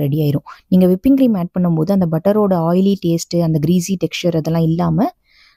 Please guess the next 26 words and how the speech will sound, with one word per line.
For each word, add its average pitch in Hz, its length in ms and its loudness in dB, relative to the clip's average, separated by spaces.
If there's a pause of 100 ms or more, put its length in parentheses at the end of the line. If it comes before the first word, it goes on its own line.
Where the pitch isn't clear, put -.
(140)
கொஞ்சம் 180 240 2
நல்லா 165 240 0
இருக்கும். 151 240 -2 (160)
விப்பிங் 143 280 -4
க்ரீம் 147 220 0
டேஸ்டியா 160 400 -2
இருக்கும், - 220 -12 (760)
ஐஸ்கிரீம் 165 320 0
சாப்பிட்ற 143 300 -2
மாதிரி 139 220 0
இருக்கும். - 220 -12 (680)
So, - 60 0 (120)
இந்த 214 220 2
மாதிரி 202 260 -2
ஸ்ப்ரெட்டபிள் 190 420 -2
கன்சிஸ்டன்சிக்கு 160 680 -4
பீட் 180 180 0
பண்ணி 156 200 0
எடுத்துக்கோங்க. 139 440 -2 (3250)
எவ்வளோ 185 220 2
ஸ்டேபிளா 170 340 0
இருக்கு 160 200 -6
பாருங்க 147 200 -2
பட்டர் 143 200 -2
க்ரீம். 208 140 -2 (120)
இது 170 80 2